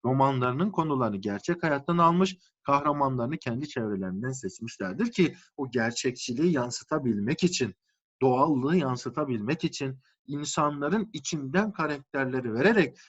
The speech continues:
eserlerin ok-, daha çok okunmasını sağlamak için popüler romancılar buna başvurur. Şimdi Aka Gündüz'ün demek ki birinci anahtar kelimesi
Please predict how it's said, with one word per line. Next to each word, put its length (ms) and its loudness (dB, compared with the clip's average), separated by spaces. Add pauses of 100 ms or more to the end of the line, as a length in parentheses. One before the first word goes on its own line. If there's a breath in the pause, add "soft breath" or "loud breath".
(140)
eserlerin 720 -2
ok-, 200 -12
daha 200 4
çok 200 -6
okunmasını 680 -2 (260 loud breath)
sağlamak 580 2
için 320 2 (180 loud breath)
popüler 380 0
romancılar 600 -4
buna 220 -2
başvurur. 420 -8 (420 soft breath)
Şimdi 320 -2
Aka 280 -4
Gündüz'ün 880 0 (200)
demek 360 2
ki 200 -4
birinci 640 0
anahtar 720 2
kelimesi 720 2